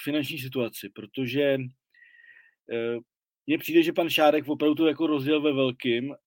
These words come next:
eh, až se všichni divíme, vždycky na-, najednou Basy, Jirka, teď to v-, lítá to v-, v minulém týdnu to lítalo, eh, a já si pořád nejsem jistý, že na to mají peníze a že, eh,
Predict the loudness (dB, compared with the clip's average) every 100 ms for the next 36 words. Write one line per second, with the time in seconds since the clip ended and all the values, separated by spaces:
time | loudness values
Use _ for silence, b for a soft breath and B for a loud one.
0 | -12 -8 -6 -6 -8 -10 -18 _ _ _
1 | _ b b b b b b _ _ _
2 | _ _ _ 0 2 2 -2 -4 -4 -2
3 | 0 0 0 -4 -4 0 2 2 2 2
4 | 2 4 6 4 0 4 4 4 0 2
5 | 2 2 0 0 2 4 2 -2 -4 -4
6 | -4 -8 -20 -20 -18 -12 -8 -2 -2 2
7 | 4 4 2 -6 -12 -10 -6 -4 -2 0
8 | 0 -2 -4 -4 0 -2 4 4 4 0
9 | -4 B B B B B -2 -2 -2 _
10 | 2 2 2 -2 2 4 4 0 -4 -4
11 | -4 -2 2 2 2 0 -2 -2 -2 -2
12 | -2 -4 -4 -4 -2 -4 -2 2 2 2
13 | -4 _ b b b b b _ _ -10
14 | -8 -8